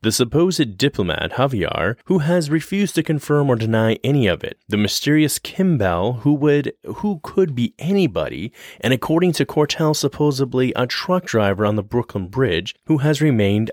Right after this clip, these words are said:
unnamed. Very vague indeed. Interestingly, as the case has gained more awareness, there have been other alleged witnesses to the abduction who have come out of the woodwork over the years. The most prominent of these was a man named Yancey Spence,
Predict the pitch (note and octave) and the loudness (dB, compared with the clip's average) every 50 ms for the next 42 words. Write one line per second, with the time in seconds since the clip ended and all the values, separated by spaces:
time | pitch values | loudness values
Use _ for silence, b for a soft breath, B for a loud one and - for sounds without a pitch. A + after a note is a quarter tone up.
0 | - - G#2+ A2+ A2+ A2 A2 A#2+ C3+ C3+ A2+ F2+ D#2 - - - - _ _ _ | -4 -2 -2 0 0 0 0 0 0 0 0 -2 -4 -8 -12 -16 -20 _ _ _
1 | - E2+ G2 G2 G2 G2+ G2+ G2+ F#2 G2+ G#2 G#2+ G#2+ G2 A2 A2+ G#2+ G2 G#2+ C3+ | -6 -2 0 0 2 2 2 2 2 2 2 2 2 2 0 0 0 0 0 0
2 | D3+ B2+ F2 D2 - - - _ _ _ - A3+ G3 F#3+ D3 A2+ - - G2+ F#2 | 0 0 -2 -4 -6 -10 -14 _ _ _ -4 0 2 2 0 0 -2 -2 -2 0
3 | F2 E2+ E2+ F2 G2 - G#2+ A2+ B2 D#3+ - - F3+ F#3 F3+ - E3 C#3+ A#2 A2+ | 0 0 0 0 0 0 0 0 0 -2 0 2 0 0 2 2 0 0 0 0
4 | D3 D3 C#3+ B2+ A2+ A2 B2 C3 A#2+ A2 G2 G2 C3 C#3 D3 A#2 F2+ D#2 B1+ - | 0 2 2 2 2 2 2 2 2 2 2 2 0 0 2 0 0 -2 -4 -4
5 | - - - F2+ G#2 A#2 C3 B2+ D3+ D#3 D3 A#2+ - C#3 C#3 C#3+ C#3 C3+ - - | -6 -8 -4 -2 -2 0 0 0 0 0 0 0 0 2 2 2 0 -2 -2 -4
6 | D3 F3 G3 F#3+ F#3 D#3 A#2 A2 A2 B2 C#3+ D3 C3+ A2 G2+ G2 G2 C#3 - - | -2 0 2 2 2 2 2 2 0 0 -2 -2 -2 -4 -6 -4 -2 -2 -2 -2
7 | C3+ B2 - - D#2 D#2 - - - F#2+ F2 F#2 F2+ D#2+ E2 - F#2+ F#2 - - | -2 -4 -2 -4 -4 -6 -6 -6 -6 -4 -2 -2 -2 -2 0 0 0 0 0 -2
8 | - G2 G2 A2 B2+ - - C3 C3+ C3+ - - - C#3+ C#3+ B2 A2 G#2+ G#2+ A2+ | -4 -4 -6 -6 -8 -4 -2 -2 -2 -2 -2 -2 -2 0 0 0 0 -2 -2 -2
9 | A#2+ A#2+ A#2 A#2+ C3 C3+ A2+ G2+ F#2 E2+ D#2+ - G2 F2+ F#2 F#2 G2+ G2+ G2 G#2 | -2 -2 -2 0 0 0 0 2 0 0 0 -2 -4 -4 -4 -4 -4 -4 -2 -2
10 | G2+ F#2 - - - - - - - b b b b - A2+ A2 B2+ E3 F3+ - | -2 -2 -4 -6 -8 -12 -12 -12 -14 b b b b -2 0 2 4 2 2 0
11 | - - - E3+ F3+ G3 G3+ E3+ A#2 G2+ F2+ F2 F2 D#2+ D#2+ D#2+ F#2 F#2 F#2 G#2 | -2 0 2 2 4 4 4 4 2 4 4 2 2 0 -2 0 2 2 4 2
12 | A#2+ C3+ - - - A2 A2 C3 B2+ C#3 D#3 E3+ F#3 F#3 E3+ D3+ C#3 C3 A#2 G#2 | 2 0 -2 -2 -2 0 0 0 0 2 2 2 2 2 4 4 2 2 2 2
13 | G2 G2+ G#2+ A#2 C#3+ E3 D#3 - - B2 G#2+ - - - - C#3 C#3+ - - - | 2 2 2 2 0 0 -2 -2 -2 -4 -4 -4 -8 -4 -2 -2 -2 -2 -4 -6
14 | - - - - - | -10 -10 -10 -10 -12